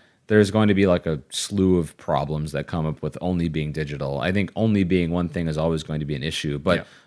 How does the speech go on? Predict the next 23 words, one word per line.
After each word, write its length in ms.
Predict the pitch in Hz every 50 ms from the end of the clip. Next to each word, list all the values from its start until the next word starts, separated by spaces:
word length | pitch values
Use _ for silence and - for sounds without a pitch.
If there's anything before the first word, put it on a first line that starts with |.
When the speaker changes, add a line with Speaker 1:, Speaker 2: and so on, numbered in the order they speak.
| - - 110
Speaker 1:
I 40 |
hope 240 | 98 113 120 120 -
this, 180 | - 113 - - _ _ _ - -
you 140 | 90 98
know, 100 | 90 90
turns 340 | 87 - - 107 107 104 95
into 200 | 98 92 - 95
some 260 | 87 - 98 92 95 92
sort 380 | - - - 92 92 90 - - -
of 480 | 82 82 82 80 78 76 - - - _ _ _ _ _ -
reworking 760 | 82 90 98 98 98 92 87 87 90 87 - 95 87 82 80
of 80 | 78
the 80 | 80 80
modern 380 | 80 80 80 80 78 73 73
workday 520 | 73 76 76 - _ - - - - 131 - -
Speaker 2:
Mm-hmm. 260 | 120 110 101 107 107
Speaker 1:
as 160 | 98 95 87
we've 240 | 76 90 87 80 73
been 120 | 67 76 73
talking. 400 | - - 71 69 - - - -
And 80 | - 69
Speaker 2:
Yeah. 40 | - -
Speaker 1:
so 220 | - 92 85